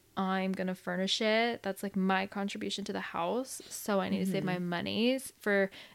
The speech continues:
Speaker 1: and also because, like, I have, like, dream furniture that I want, and, like, he wouldn't really care what we got. So because I have
Speaker 2: Mm-hmm.
Speaker 1: a specific vision, I'm gonna be in charge of furnishing. So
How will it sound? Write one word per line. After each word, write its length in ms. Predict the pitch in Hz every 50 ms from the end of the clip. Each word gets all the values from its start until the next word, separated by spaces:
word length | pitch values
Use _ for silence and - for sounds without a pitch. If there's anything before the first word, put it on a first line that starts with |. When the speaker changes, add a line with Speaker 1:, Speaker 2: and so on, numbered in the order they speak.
| _ -
Speaker 1:
and 100 | 240 233
also 340 | 185 202 196 190 - 208 185
because, 240 | 202 208 214 196
like, 120 | - 190 -
I 120 | 185 180
have, 220 | 185 196 180 180 180
like, 160 | 180 175 170
dream 300 | - - 175 170 180 185
furniture 440 | - 185 190 202 208 - - 214 208
that 140 | 208 208
I 120 | 214 208 208
want, 420 | 202 196 196 202 202 202 202 202
and, 100 | - 185
like, 140 | 180 175 175
he 340 | - - - - 190 185 185
wouldn't 400 | 170 165 180 175 180 175 - -
really 200 | 190 190 180 170
care 580 | 160 175 - - 175 165 180 190 196 214 214 214
what 200 | 226 226 220 -
we 120 | 233 233
got. 560 | 220 233 226 226 226 233 233 233 226 - -
So 240 | - - - 202 190
because 300 | 196 185 196 190 202 180
I 60 | 202
have 140 | 196 190 202
Speaker 2:
Mm-hmm. 40 | 185
Speaker 1:
a 20 |
specific 520 | 202 - - 208 - - 190 - 190 185 - - -
vision, 580 | 170 170 175 190 214 208 214 214 220 220 247 - - - - - - - - - _ _ _
I'm 280 | - 190 190 185 185 180
gonna 160 | 185 185 175
be 120 | 175 175 180
in 100 | 180 190
charge 340 | - - 151 151 160 160
of 240 | 165 113 - 190 - - - - _ -
furnishing. 600 | 175 160 214 - - - - - - - 220 240
So 440 | - - - 214 170 - - -